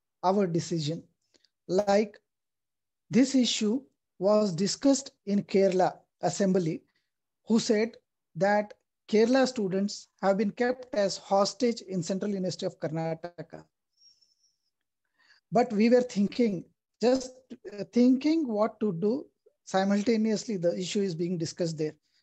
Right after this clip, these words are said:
Continuously, the member of parliaments were calling us to send their students back.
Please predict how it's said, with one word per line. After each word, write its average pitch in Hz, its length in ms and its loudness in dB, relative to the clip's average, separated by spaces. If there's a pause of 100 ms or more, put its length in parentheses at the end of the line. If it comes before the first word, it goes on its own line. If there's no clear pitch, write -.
(100)
Continuously, 240 760 2
the 180 260 2 (100)
member 190 240 0
of 202 220 -2
parliaments 180 640 -4 (400)
were 180 100 -4
calling 180 320 0
us 156 280 -4 (460)
to 190 80 -2
send 202 300 0
their 202 80 0
students 180 460 -6
back. 156 260 -4